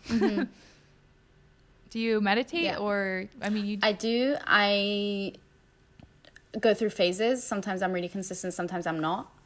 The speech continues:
Speaker 1: I have a few apps that I love, which is, um, Inscape,
Speaker 2: Mm, mm-hmm.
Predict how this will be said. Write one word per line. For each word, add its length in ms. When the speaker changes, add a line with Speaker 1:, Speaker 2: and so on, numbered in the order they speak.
Speaker 1:
I 140
have 180
a 60
few 260
apps 340
that 120
I 100
love, 500
which 340
is, 600
um, 340
Inscape, 680
Speaker 2:
Mm, 280
mm-hmm. 260